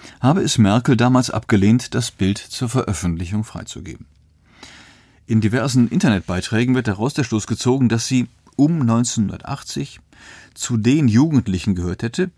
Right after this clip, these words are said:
die für die Observation des Havemann-Grundstücks zuständig gewesen seien. Manche behaupten auch, sie hätte das Foto beseitigen lassen.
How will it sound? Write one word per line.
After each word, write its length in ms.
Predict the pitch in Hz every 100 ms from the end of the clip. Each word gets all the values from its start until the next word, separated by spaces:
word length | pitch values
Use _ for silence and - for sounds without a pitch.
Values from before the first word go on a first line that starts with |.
| -
die 180 | 127 156
für 200 | - 127
die 140 | 120
Observation 760 | 107 - 92 90 - 95 110 120
des 200 | - 95
Havemann-Grundstücks 1040 | 95 101 95 101 87 92 98 - 110 -
zuständig 480 | 139 123 95 85 -
gewesen 340 | 85 82 82
seien. 300 | 82 73 65 - - - - - -
Manche 340 | 90 90 -
behaupten 440 | 78 92 - -
auch, 300 | - 101 104 - - -
sie 180 | -
hätte 220 | 95 104 113
das 240 | 92 -
Foto 380 | - 101 104 87
beseitigen 600 | 82 82 92 - - 117
lassen. 260 | - -